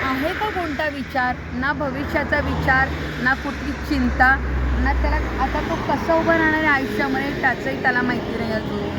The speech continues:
पण आपल्या समोर जर तो आलाय तर नक्कीच काहीतरी कारणामुळे तो आपल्यापर्यंत पोहोचलेला असावा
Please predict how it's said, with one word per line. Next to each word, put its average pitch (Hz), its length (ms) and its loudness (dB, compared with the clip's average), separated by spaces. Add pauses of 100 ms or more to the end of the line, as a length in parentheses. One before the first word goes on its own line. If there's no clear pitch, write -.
(1040)
पण 277 80 2
आपल्या 269 380 2
समोर 285 460 2
जर 285 240 2 (100)
तो 311 60 4
आलाय 254 480 2
तर 269 60 -2
नक्कीच 247 600 -4
काहीतरी 262 380 2 (100)
कारणामुळे 247 460 2
तो 285 120 0
आपल्यापर्यंत 240 640 0
पोहोचलेला 240 540 2
असावा 269 380 4